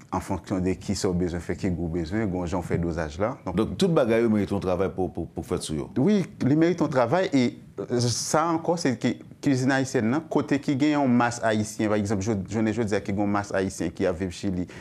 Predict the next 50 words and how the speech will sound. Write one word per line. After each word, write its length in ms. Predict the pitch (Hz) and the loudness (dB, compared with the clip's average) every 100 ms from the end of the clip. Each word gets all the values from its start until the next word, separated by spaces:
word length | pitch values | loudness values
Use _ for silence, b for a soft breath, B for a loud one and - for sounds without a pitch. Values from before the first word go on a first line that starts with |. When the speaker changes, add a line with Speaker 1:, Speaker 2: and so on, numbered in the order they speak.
| B | B
Speaker 1:
qui 100 | - | -2
a 20 | 107 | 0
une 120 | 107 | 2
masse 180 | 101 - | 0 -2
haïtien 340 | 98 101 - 92 | -2 -2 -4 -4
qui 140 | 101 | 0
a 60 | 95 | 0
vivre, 420 | 85 95 92 85 | 0 -2 -2 0
euh, 320 | 95 92 92 85 B B B B - | 0 0 -2 -4 B B B B -2
euh, 80 | 104 | 0
aux 140 | 101 110 | 2 2
États-Unis, 880 | 104 104 98 95 104 98 104 104 - 76 | 2 2 2 0 0 2 4 2 2 -2
ou 60 | |
bien 180 | 104 98 | 0 2
dans 160 | 90 107 | 2 0
tout 120 | 101 | -2
pays 180 | - 101 | -2 0
en 40 | 95 | 0
Amérique, 320 | 95 92 87 85 - | 0 0 -4 -6 -2
euh, 220 | 92 90 | 0 0
du 140 | 80 92 | -2 -4
Sud, 220 | 101 85 | -4 0
là, 200 | 98 98 - - | 0 0 -6 -2
même 200 | 107 104 | 0 2
en 80 | 95 | 0
Europe, 400 | 90 135 - - - B B B B | 2 2 0 -8 -20 B B B B
c'est 180 | - 175 | 2 4
des 200 | 180 160 | 4 2
opportunités 600 | 165 170 165 151 151 135 | 2 0 2 2 2 2
liées 180 | 190 | 0
parce 180 | - 147 | 0 -2
que 80 | - | 0
les 220 | 147 175 | 2 4
gens 280 | 151 120 120 | 4 4 4
qui 60 | - | 2
travaillent 400 | 147 131 117 104 | 0 2 2 2
dans 60 | 101 | 0
le 40 | |
pays, 200 | - 95 | 0 0
ça, 200 | 90 90 | 0 0
yo, 180 | 95 175 | 2 2
y 80 | 117 | 2
a, 60 | 107 - - - - - - - | 0 -2 -18 -20 -20 -20 -20 -2
y 80 | 135 | 2
a 60 | 117 | 4
besoin 340 | 131 117 131 | 4 2 0
de 60 | - | 0
consommer 420 | 160 123 101 90 | -2 0 0 0
en 40 | |
Haïti. 360 | 85 - 208 | -2 -2 -4